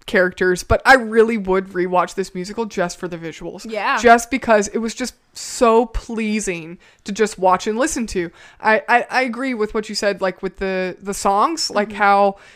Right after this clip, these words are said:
Speaker 1: yeah, there may not be a lot that are really memorable, but it flows so seamlessly
Speaker 2: Yeah.
Speaker 1: and it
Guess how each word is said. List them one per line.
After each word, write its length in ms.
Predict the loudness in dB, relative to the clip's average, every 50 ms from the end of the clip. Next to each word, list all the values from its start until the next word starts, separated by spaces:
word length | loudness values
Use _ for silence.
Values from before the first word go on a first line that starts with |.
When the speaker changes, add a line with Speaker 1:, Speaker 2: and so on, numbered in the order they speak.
| _ _ _ _ -4
Speaker 1:
yeah, 220 | 0 4 4 4
there 140 | 4 2 0
may 220 | 0 0 0 2
not 160 | 2 2 2
be 100 | 2 2
a 80 | 2 4
lot 240 | 4 6 4 4 4
that 140 | 2 0 0
are 80 | 0
really 240 | 0 0 -2 -2 -2
memorable, 420 | -4 -4 -4 -2 -4 -4 -4 -4 0
but 120 | 2 2 2
it 100 | 2 -2
flows 520 | -8 -12 -6 -2 0 2 2 0 0 -4
so 320 | -6 -6 -2 -2 -2 -2
seamlessly 640 | -2 -4 -6 -6 -6 -6 -6 -6 -8 -10 -8 -8 -6 -4 -4 -4 -6 -8
Speaker 2:
Yeah. 40 | -10 -12 -18 -20 -20 -20 _
Speaker 1:
and 440 | -4 -2 0 2 2 2 0 -4 -4
it 340 | 0 0 2 2 0 -2 _